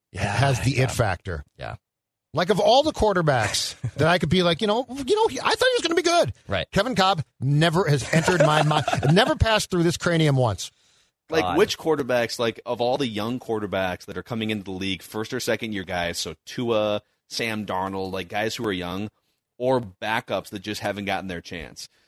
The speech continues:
Speaker 3: Is there anyone right now that you would, like, lay your career, like, a take that would ruin your career if you're wrong on the line for?
Speaker 2: Now?
Speaker 3: Maybe Tua?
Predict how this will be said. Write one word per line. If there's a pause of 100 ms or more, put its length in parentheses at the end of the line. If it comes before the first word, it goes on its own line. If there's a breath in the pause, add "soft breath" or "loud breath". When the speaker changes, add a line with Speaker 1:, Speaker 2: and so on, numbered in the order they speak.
(120)
Speaker 3:
Is
there
anyone
right
now
that
you
would,
like,
lay
your
career,
like,
a
take
that
would
ruin
your
career
if
you're
wrong
on
the
line
for? (380 soft breath)
Speaker 2:
Now?
Speaker 3:
Maybe
Tua?